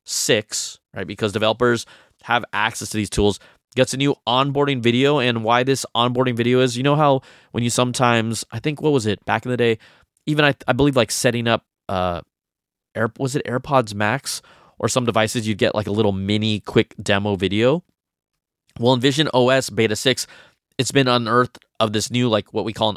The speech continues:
onboarding video to kinda show you how to set it up. And what's interesting about this setup is it actually shows how to set up your persona, right? Your persona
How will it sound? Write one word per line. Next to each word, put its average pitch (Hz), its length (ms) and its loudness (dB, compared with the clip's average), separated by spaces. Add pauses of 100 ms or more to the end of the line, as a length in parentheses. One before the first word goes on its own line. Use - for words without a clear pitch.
(120)
onboarding 120 520 -2
video 123 360 2
to 110 300 -2 (340)
kinda 117 160 0
show 117 160 0
you 110 160 0
how 107 120 0
to 98 100 0
set 104 260 0
it 98 80 0
up. 110 300 2
And 107 200 -2 (260)
what's 113 220 0
interesting 123 380 -4
about 107 220 0
this 123 160 0
setup 127 300 0
is 107 120 0
it 110 60 0
actually 113 260 0
shows 117 460 0 (220)
how 113 120 0
to 113 80 2
set 110 220 2
up - 160 -2
your 107 240 2
persona, 98 640 -2
right? 90 200 0
Your 98 100 -2
persona 120 540 0